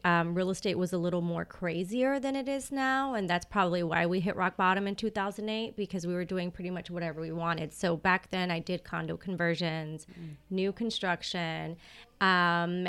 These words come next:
Speaker 1: and then I ended up with, uh, commercial real estate. And then I left commercial real estate when we hit rock bottom, and I promised myself never to get back in real estate.
Speaker 2: Mm-hmm.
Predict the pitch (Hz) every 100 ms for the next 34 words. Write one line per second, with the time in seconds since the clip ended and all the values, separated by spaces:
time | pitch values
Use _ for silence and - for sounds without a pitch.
0 | - 190 180 175 180 175 175 - 170 170
1 | - 175 175 175 175 175 175 - - 170
2 | 160 - 214 202 220 226 196 180 - 175
3 | 165 - - - - - - - - 202
4 | 185 175 170 175 180 - - - 196 180
5 | - 180 180 - 175 165 170 165 170 175
6 | 180 170 165 170 165 165 165 160 - 190
7 | 202 214 185 175 175 165 190 165 170 170
8 | 160 170 262 277 190 160 160 - - -
9 | 175 170 156 156